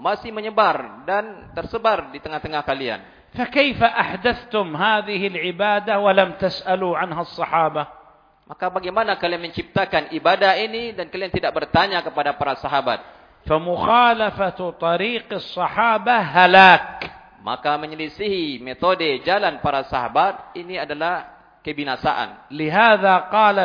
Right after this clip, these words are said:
Speaker 2: في أول كلامه: "ما أسرع هلكتكم."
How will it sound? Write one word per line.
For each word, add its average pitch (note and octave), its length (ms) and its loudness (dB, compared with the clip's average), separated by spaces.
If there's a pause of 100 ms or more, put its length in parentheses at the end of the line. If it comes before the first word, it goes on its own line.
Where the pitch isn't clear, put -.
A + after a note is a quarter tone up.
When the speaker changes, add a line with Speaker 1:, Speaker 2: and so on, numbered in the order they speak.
(140)
Speaker 2:
في F3+ 160 -6
أول F#3+ 400 0 (160)
كلامه: G#3+ 640 -2
"ما A3+ 400 -2
أسرع F#3+ 400 -2 (160)
هلكتكم." D#3 880 -2